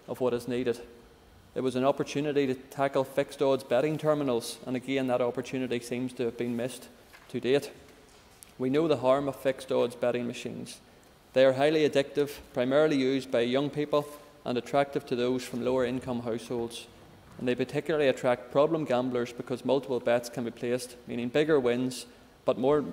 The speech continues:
more likely people who use them face crippling losses, and there is often only one winner,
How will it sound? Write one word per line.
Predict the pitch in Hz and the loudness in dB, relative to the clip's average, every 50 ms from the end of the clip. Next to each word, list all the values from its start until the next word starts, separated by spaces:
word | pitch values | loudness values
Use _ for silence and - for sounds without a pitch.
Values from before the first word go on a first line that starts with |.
| - - - | -10 -4 2
more | 135 147 151 | 4 4 6
likely | 143 127 131 131 - - 135 131 | 6 6 4 4 2 2 0 0
people | 127 - 147 156 156 151 | 0 0 -2 0 2 2
who | 131 131 | 0 0
use | 120 123 135 139 131 | 0 0 0 0 0
them | 131 135 127 131 | 0 -2 -2 -2
face | 127 - 127 117 113 - | -2 -4 -4 -6 -6 -6
crippling | - - 147 143 147 151 143 135 127 | -4 -4 -2 -2 0 -2 -2 0 2
losses, | 123 120 120 120 - 131 123 - - - - - - - - - - - - | 2 2 2 2 -2 -6 -6 -6 -8 -10 -12 -16 -20 -20 -20 -20 -20 -10 -6
and | - 127 | -2 0
there | 131 131 131 | 4 4 4
is | 131 127 | 4 4
often | 147 143 143 143 - 147 131 | 4 2 2 2 0 -2 0
only | 113 135 143 143 139 | 0 2 2 2 2
one | 127 117 135 143 143 127 | 2 4 4 2 2 2
winner, | 120 123 123 120 117 | 0 0 2 2 2